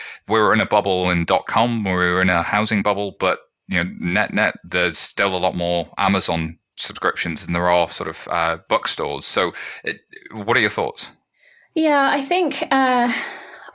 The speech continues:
Speaker 2: it's, well, it's really interesting about the types of companies that choose to, um, have an I P O. And I think that, um, you know, Stripe famously is not, uh, is not looking to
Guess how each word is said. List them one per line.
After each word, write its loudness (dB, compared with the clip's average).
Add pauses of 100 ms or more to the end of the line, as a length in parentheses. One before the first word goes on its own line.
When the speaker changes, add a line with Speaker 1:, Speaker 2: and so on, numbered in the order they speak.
(140)
Speaker 2:
it's, 0
well, 2
it's 0
really 2
interesting 2
about 2
the -8
types -2
of -6
companies 0
that -6
choose 0
to, 0
um, 0
have 0
an 2
I 2
P -2
O. 0
And 0
I 2
think -2
that, 0
um, 0 (640)
you 2
know, 0
Stripe 0
famously 0
is 0
not, 0 (300)
uh, 0 (100)
is 0
not 0
looking 2
to 0